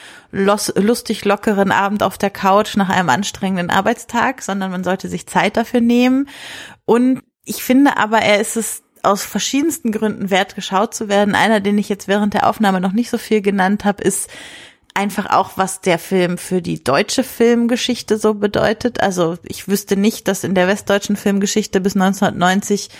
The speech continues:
irgendein, auch nur annähernd eine reale Frau so in den Mittelpunkt stellender Film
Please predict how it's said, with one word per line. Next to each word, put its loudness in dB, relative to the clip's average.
irgendein, 4
auch 0
nur 0
annähernd 2
eine 0
reale 0
Frau 0
so 0
in 2
den 2
Mittelpunkt -4
stellender 0
Film -2